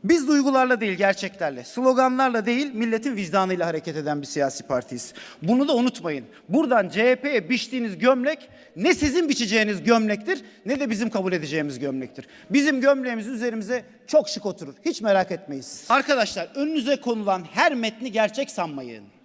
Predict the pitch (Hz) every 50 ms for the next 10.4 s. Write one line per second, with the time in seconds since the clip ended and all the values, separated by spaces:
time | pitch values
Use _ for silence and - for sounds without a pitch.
0 | _ _ _ 185 240 294 208 131 - - - - - - - - - - - -
1 | - - 285 370 381 359 285 262 339 330 359 330 285 - - 269 294 240 196 196
2 | - - - - - - _ _ _ _ _ _ - - - 175 185 196 196 185
3 | 202 220 240 285 302 254 240 262 285 - - _ _ _ _ _ _ _ _ _
4 | _ _ 202 190 202 208 208 214 220 262 302 285 285 302 302 294 233 - - -
5 | - - - 202 233 247 262 302 302 294 285 - 240 220 220 247 277 285 - -
6 | - - - 202 175 165 - - 160 - - 147 127 113 101 - - - - -
7 | - - - - 202 247 311 349 302 240 175 139 - - - - - - _ _
8 | _ - 185 226 247 359 339 - - 294 262 247 233 233 233 233 254 330 339 -
9 | - 233 196 175 165 - - 247 262 302 285 262 196 196 196 190 196 - 269 285
10 | 254 - 240 196 175 190 -